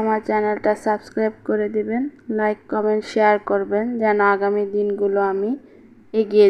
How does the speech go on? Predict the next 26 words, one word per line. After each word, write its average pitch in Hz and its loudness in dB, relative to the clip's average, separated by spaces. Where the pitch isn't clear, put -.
যেতে 190 -4
পারি, 185 -4
আরও 208 0
সুন্দর 233 0
সুন্দর 214 -2
ভিডিও 196 -2
নিয়ে 208 -2
আপনাদের 196 -6
সামনে 196 -4
হাজির 202 -6
হতে 185 -12
পারি। 185 -10
এখন 285 6
আমি 247 4
শাকটা 247 2
বাগার 220 6
দেব, 196 2
তার 240 6
জন্য 254 4
দিয়ে 226 8
দিলাম 202 4
পরিমাণ 240 4
মতো 247 2
সরিষার 220 2
তেল, 202 2
আরও 233 4